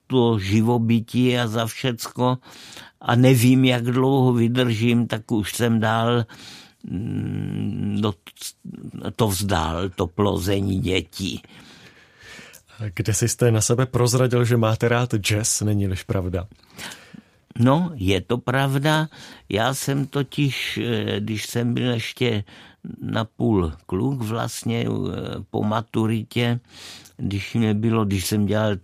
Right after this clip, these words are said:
Speaker 1: toho slevače a tak dále a zabýval se tím výtvarným uměním a tak, tak jsem byl členem a aktivním členem, eh, brněnského jazz klubu, který potom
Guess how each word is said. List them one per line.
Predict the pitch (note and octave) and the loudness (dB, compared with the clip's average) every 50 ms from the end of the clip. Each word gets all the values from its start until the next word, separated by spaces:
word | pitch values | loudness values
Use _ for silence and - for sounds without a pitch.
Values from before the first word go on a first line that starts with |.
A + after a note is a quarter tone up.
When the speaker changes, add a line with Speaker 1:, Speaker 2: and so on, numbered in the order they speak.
| _ _ | _ _
Speaker 1:
toho | - G#2+ G2+ F#2+ | -4 -2 -2 -2
slevače | F2+ - - G2 G#2 G#2+ G#2 G#2+ G#2 G2 - - A2 G#2 | -4 -4 -4 -2 -2 -2 -2 -4 -4 -6 -6 -6 -6 -6
a | F#2+ - | -8 -8
tak | - F#2 D#2 D2+ | -10 -10 -8 -6
dále | E2+ G2+ G#2+ A2 A#2+ B2 C3+ B2+ A2 | -4 -2 -2 0 0 0 -2 -2 -2
a | G#2 G2 | -4 -4
zabýval | F2 G2+ G#2 A2 A2 G#2+ G#2+ G#2 G#2 G#2+ G#2+ G#2 | -4 -2 -2 -2 0 0 0 0 0 0 -2 -4
se | G2 - G#2+ G2 | -4 -6 -6 -8
tím | G2 - G2 F2+ E2+ | -6 -6 -6 -4 -2
výtvarným | F#2+ G#2+ A2 - - A2+ A#2+ A#2 A#2 A#2 A2+ A2+ A2+ | -4 -4 -6 -4 -4 -2 -2 -2 -2 -2 0 0 0
uměním | A2 G#2+ G#2+ A2 G#2+ A2 A2+ A#2+ A#2 A2+ A2+ G#2 | 0 0 0 0 0 0 0 0 0 0 -2 -4
a | F#2 F2 F2 | -4 -8 -8
tak, | - B2 C3 C3+ C3+ - - - - - - - - - - - _ _ | -6 -4 -4 -4 -6 -10 -18 -20 -20 -20 -18 -18 -18 -20 -20 -20 _ _
tak | - A#2+ A2+ A2+ - | -6 -4 -4 -4 -6
jsem | - - - C3+ C3 C3+ C3 B2 | -6 -2 0 2 2 2 2 4
byl | A#2+ B2+ B2+ B2+ B2+ C3 B2+ B2+ B2+ - - - - - - - - _ _ _ | 4 4 4 4 4 4 2 0 -2 -4 -10 -20 -20 -20 -20 -20 -20 _ _ _
členem | - - - A2+ G2+ G#2+ A2+ A#2 A#2 A#2+ B2 C3 C3 C3 C#3 C#3 | -10 -6 -4 -2 0 0 0 0 2 2 2 2 2 2 0 0
a | C3 A#2+ A2 A2 A2 A2+ A2 G2 - - | -2 -2 -4 -6 -6 -6 -6 -8 -4 -2
aktivním | - C3 C#3 - - - - B2 B2 A#2 G#2+ A2 A#2 A2+ A2+ A#2+ B2+ A#2 | -2 -2 0 -2 -6 -2 2 4 4 4 4 2 2 2 2 2 2 2
členem, | - - - A#2 A2+ A#2+ B2 B2 B2 B2 B2 B2 B2 B2 B2 B2 | 0 0 0 0 2 2 4 4 4 4 4 4 2 2 0 -2
eh, | - - - - - - - - _ - - E2 | -4 -10 -18 -20 -20 -20 -20 -20 _ -8 -6 -6
brněnského | A2 A2 A2+ A#2 A2+ A2+ A#2 A2+ A#2 B2 A#2+ A2 - - - C3+ C3+ C3 C3+ B2+ | -4 0 0 2 2 2 2 2 2 2 0 -2 -4 -6 -2 0 0 2 2 0
jazz | A2 F#2+ F#2+ D#2+ E2 - - | 0 0 0 -2 -2 -4 -6
klubu, | - - A2 G#2 G2+ F#2+ F2 G2 A#2 C3+ | -4 0 2 2 4 4 4 2 2 2
který | C3 - - - - G2 G2+ A2 A2 G#2 | 0 -2 -8 -6 -4 -2 -2 0 -2 -2
potom | - - A#2 A2 - - A#2+ A#2 A#2+ A#2 A2+ | -2 -4 -4 -4 -2 0 2 4 4 2 2